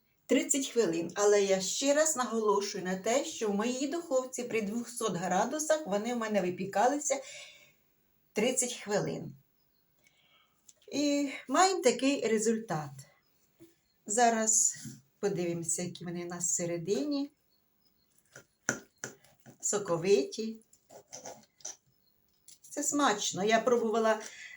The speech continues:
оригінальні стошки, які я, як наголошувала, що вони готовляться, то це теж смачно. Гриби тут,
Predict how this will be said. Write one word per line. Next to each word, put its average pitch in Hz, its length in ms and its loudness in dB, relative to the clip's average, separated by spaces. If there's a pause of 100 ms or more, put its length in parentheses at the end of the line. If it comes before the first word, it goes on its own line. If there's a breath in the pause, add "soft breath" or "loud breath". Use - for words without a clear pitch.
оригінальні 254 800 4
стошки, 185 640 -2
які 175 240 -2
я, 196 140 6
як 175 500 -2
наголошувала, 196 720 0
що 196 240 -2
вони 185 220 0
готовляться, 175 800 -2
то 240 300 4 (440 loud breath)
це 330 300 2
теж 190 480 2
смачно. - 800 -4 (260)
Гриби 202 480 2
тут, 233 300 -8